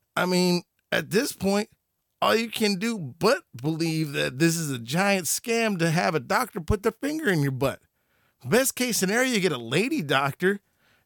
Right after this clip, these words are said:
and she's got little fingers, or a dwarf. Like, can we have dwarf proctologists just so we can make sure? Listen, just thin. Well, they're gonna be chubby. It's, m-, maybe they won't have enough finger to get back there.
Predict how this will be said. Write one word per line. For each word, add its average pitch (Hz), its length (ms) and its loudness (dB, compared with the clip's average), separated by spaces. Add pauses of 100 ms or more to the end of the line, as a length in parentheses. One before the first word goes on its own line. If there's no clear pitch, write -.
(100)
and 165 200 -2 (120)
she's 165 220 0
got 151 240 0
little 151 260 0
fingers, 247 720 2 (540)
or 156 160 2
a 123 40 2
dwarf. 180 800 2 (480)
Like, 175 220 -2
can 165 140 0
we 226 180 2
have 202 240 0
dwarf 156 420 -2
proctologists 214 960 0
just 170 200 0
so 208 100 -2
we 202 140 -6
can 180 140 -6
make 196 200 -2
sure? 220 200 -6
Listen, 127 400 -4 (580)
just 135 340 -6
thin. 185 380 0 (440)
Well, 170 260 -6
they're 175 140 -6
gonna 196 140 -4
be 120 80 -10
chubby. 151 400 -4
It's, 113 260 -10
m-, 123 260 -10 (120)
maybe 156 240 -4
they 180 40 0
won't 175 200 0
have 170 100 0
enough 160 220 -4
finger 147 320 -6
to 131 80 -6
get 123 200 -6
back 127 280 -4
there. 85 220 -14